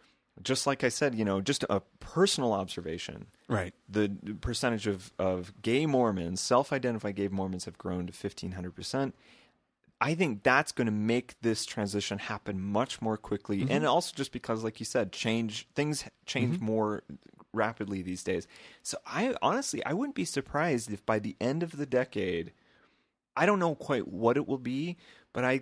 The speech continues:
Speaker 1: I guarantee you we'll look back and we can do another <laughs> podcast and say, "Look, you know, this actually happened." I, I, I guarantee you something wacky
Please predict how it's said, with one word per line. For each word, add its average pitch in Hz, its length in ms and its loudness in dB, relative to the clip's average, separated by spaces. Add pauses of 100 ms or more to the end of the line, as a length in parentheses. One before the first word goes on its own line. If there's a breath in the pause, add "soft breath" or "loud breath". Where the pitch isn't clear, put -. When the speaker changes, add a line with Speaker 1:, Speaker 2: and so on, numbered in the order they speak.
(100)
Speaker 1:
I 123 60 0
guarantee 147 460 -2
you 123 120 4
we'll 117 280 2
look 160 180 2
back 95 560 0
and 107 160 -2
we 107 60 -2
can 107 320 -6
do 113 160 0
another 113 240 2
<laughs> 131 140 -6
podcast 117 580 0
and 104 100 -2
say, 95 380 4 (420 loud breath)
"Look, 147 300 0
you 107 200 0
know, 104 220 2 (100)
this 156 340 0
actually 156 400 2
happened." 147 460 -2
I, 123 160 2 (140)
I, 123 160 0 (260)
I 123 80 -4
guarantee 143 420 -4
you 110 40 -2
something 151 680 -6
wacky 110 600 -2